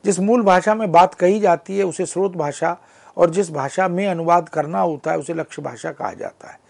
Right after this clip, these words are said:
इस तरह अनुवाद एक भाषा में कही हुई बात को दूसरी भाषा में यथासंभव समतुल्य या सममूल्य अथवा दोनों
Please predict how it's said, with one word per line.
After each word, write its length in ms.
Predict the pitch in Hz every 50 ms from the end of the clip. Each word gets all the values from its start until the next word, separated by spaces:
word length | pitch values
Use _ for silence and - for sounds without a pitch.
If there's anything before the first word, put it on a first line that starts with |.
| _ _ _ _ _ - - _
इस 140 | 208 - -
तरह 160 | 226 226 240
अनुवाद 440 | 233 208 185 180 185 196 208 190 208
एक 100 | 202 165
भाषा 300 | 143 139 147 - 190 202
में 140 | 202 196 160
कही 160 | - 175 175
हुई 160 | 190 196 196
बात 260 | 170 165 160 165 -
को 120 | - 185 175
दूसरी 300 | 160 175 151 - 170 185
भाषा 340 | 160 147 143 - - 180
में 180 | 185 196 208 190 - _ - - _ _ -
यथासंभव 580 | 170 165 185 185 170 - 180 185 180 196 214
समतुल्य 720 | 160 - - 185 208 226 233 185 - 190 165 147 135 - - - _ _ _ _ _ _ _ _ -
या 220 | 156 165 190 190 180
सममूल्य 840 | - - - 214 214 220 220 202 185 185 190 185 170 151 139 143 - _ _ _ _ _ _ _ _ _ _
अथवा 300 | - 175 - 196 208 202
दोनों 360 | 175 156 165 175 175 180 175